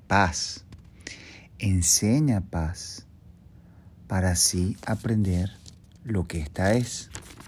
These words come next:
Y hoy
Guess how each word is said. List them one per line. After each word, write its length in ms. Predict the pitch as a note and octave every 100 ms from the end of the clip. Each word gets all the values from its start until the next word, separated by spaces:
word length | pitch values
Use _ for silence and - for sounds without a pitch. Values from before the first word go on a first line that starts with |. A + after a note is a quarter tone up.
| - - - - - - - - - - - - - - - - - - - -
Y 500 | C3 A#2 A#2 A#2 A#2+ - -
hoy 340 | C#3 A#2